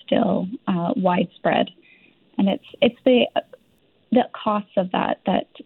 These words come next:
are, you know, there's a lot of businesses that are repeat targets of vandalism and property crime. And, you know, you can only go to insurance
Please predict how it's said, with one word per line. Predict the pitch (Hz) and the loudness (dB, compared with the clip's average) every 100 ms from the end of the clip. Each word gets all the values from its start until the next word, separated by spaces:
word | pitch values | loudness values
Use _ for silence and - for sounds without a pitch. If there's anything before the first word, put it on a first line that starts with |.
| _ - | _ -2
are, | 190 175 180 180 - - | 0 2 0 -2 -6 0
you | 208 | 2
know, | 185 185 - - | 2 0 -2 -2
there's | 208 202 | 2 4
a | 208 | 4
lot | 196 208 | 4 0
of | 208 _ _ | -2 _ _
businesses | - 208 202 202 196 | -2 0 0 0 0
that | 190 | 0
are | 190 | 0
repeat | 185 196 - - 220 202 - - - - - | 0 0 -2 -4 0 0 -2 -20 -20 -18 -2
targets | 196 170 165 - _ - | 0 2 0 -2 _ -8
of | 202 180 170 170 175 190 - | -2 0 0 0 -4 -8 -6
vandalism | 196 185 180 175 180 175 | -2 0 2 2 0 0
and | 175 175 | -2 -2
property | 175 - 175 | -4 -2 -4
crime. | 180 185 175 175 | -4 -2 -2 0
And, | 175 185 - - - - - | 0 -2 -4 -18 -20 -18 0
you | 214 | 4
know, | 196 190 - | 4 2 2
you | 214 | 2
can | - | 4
only | 208 214 202 | 4 6 4
go | 190 196 | 4 2
to | |
insurance | 196 190 - 185 208 | 2 0 0 -2 -2